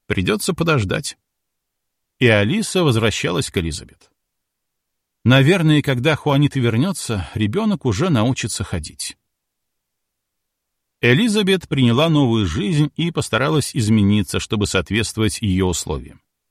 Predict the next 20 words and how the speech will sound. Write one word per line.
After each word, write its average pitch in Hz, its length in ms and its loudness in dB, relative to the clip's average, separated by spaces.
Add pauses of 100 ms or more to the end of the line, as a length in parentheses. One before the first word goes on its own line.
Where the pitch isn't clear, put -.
(520)
Две 120 360 2
недели 190 480 2
она 165 200 0
ходила 151 420 -2
по 107 160 -2
дому, 147 420 0
хмурилась, 139 720 0
заглядывала 110 720 0
во 104 80 2
все - 220 -4
углы 104 460 0
и 131 200 -2
составляла 113 560 0
список - 440 -4
вещей, 143 480 -2
которые 139 360 0
следовало 123 440 0
заказать 98 600 0
в 95 60 -2
Монтерее. 85 600 -2